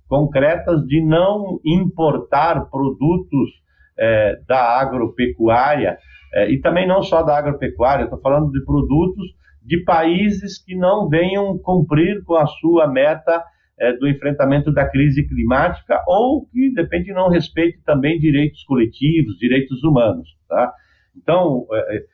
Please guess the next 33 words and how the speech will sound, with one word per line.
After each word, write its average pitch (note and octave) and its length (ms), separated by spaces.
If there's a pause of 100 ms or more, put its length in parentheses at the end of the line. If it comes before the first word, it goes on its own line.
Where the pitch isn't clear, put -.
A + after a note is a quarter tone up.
(160)
o, C3+ 160
a, B2 240
o, A2+ 60
o - 280
fato F#3 320
do D#3+ 140
Bra-, D3 240
do B2 160
Lula E3+ 540
indo F3 240
pra D#3 160
lá C3 320
e C3 120
anunciar, C#3 720 (380)
né, A#2+ 320 (320)
já D#3 220
começa D#3 420
a C#3 60
abrir C#3+ 440 (220)
essas C3 640 (460)
portas, C#3 580
né, A#2 200
de G2+ 140
oportunidades C3+ 1300
para D3+ 300
o B2 60
Brasil, B2+ 580 (320)
né, A#2 260
que B2 160
o A#2 40
Brasil A#2+ 500
vinha B2 280
perdendo B2 800